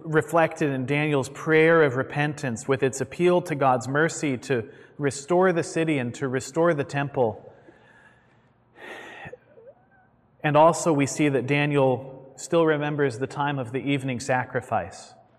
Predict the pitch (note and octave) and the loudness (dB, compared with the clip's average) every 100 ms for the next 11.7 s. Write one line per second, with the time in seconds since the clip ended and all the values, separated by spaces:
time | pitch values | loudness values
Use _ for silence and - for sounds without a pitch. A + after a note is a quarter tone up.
0 | _ _ _ _ _ C3 - C#3 - E3+ | _ _ _ _ _ -6 2 2 2 2
1 | F3 F3+ E3 - - F#3 G3 G3 F#3 E3 | 4 6 4 2 2 2 2 2 0 2
2 | D#3+ F3+ E3 D3 C#3 - C#3+ D3 C#3 B2+ | 4 6 4 4 2 0 -2 0 0 2
3 | C3 C#3 C#3+ C#3 B2 C3 C#3 C#3 A#2 A2+ | 4 4 0 -2 2 2 2 0 -2 -2
4 | B2 C#3+ - - - - D#3+ C#3 C3+ C3 | 0 0 -2 -10 -20 -4 0 2 2 6
5 | D#3+ F3+ - - D#3+ D#3 A2 F2+ - - | 6 4 -4 -4 0 0 -2 -8 -14 -20
6 | _ _ - B2+ B2+ A#2+ C#3 D#3+ D3+ - | _ _ 0 0 2 2 2 4 0 -2
7 | D#3 D#3+ C#3+ C#3 G#2+ F#2+ - C#3 A#2+ B2 | 2 2 2 0 0 -2 -4 -2 -2 -2
8 | C3+ C#3+ C3+ F2+ - - - _ _ _ | -2 -4 -2 -6 -8 -16 -20 _ _ _
9 | _ _ _ _ _ _ _ _ _ _ | _ _ _ _ _ _ _ _ _ _
10 | _ _ - - - - C#3+ - G3+ G3 | _ _ -20 -20 -20 -6 -4 2 6 8
11 | F3+ - - - - - | 6 2 -10 -16 -18 -20